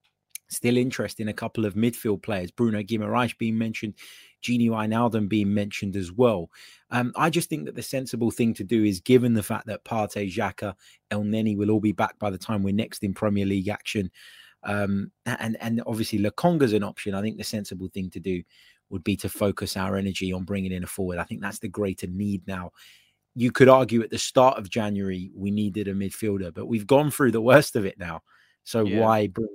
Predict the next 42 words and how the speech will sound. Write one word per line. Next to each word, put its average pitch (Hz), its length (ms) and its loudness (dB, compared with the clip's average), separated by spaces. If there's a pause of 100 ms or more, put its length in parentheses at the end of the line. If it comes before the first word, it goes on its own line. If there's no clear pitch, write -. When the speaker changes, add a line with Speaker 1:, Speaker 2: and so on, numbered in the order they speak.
Speaker 1:
in 95 200 -6 (480)
a - 60 -4
stopgap - 600 -2
who's 95 200 -6
maybe 98 360 -4
not, 101 260 -4 (480)
um, 92 420 -6 (160)
up 95 220 -8
to - 140 -6
the 95 120 -4
level? 95 440 -6 (320)
Uh, 104 180 -4
if 135 160 -2
we 135 80 4
don't 170 200 4
get 151 120 -2
a - 20 -4
striker, 139 320 0
I 139 40 -2
still 131 200 0
think 117 160 -4
we 104 80 -8
can 95 120 -8
finish 95 240 -6
in 95 60 -6
the 87 60 -8
top - 240 -10
six. - 400 -4 (160)
Not 104 200 -8
sure 92 200 -6
we 90 100 -6
can 87 140 -12
finish 87 280 -14
in 87 80 -8
the 85 60 -10
top - 220 -14
four, 90 260 -8
though, 85 120 -8
would 85 140 -10
be 87 120 -6
my 90 320 -4
answer. 87 300 -8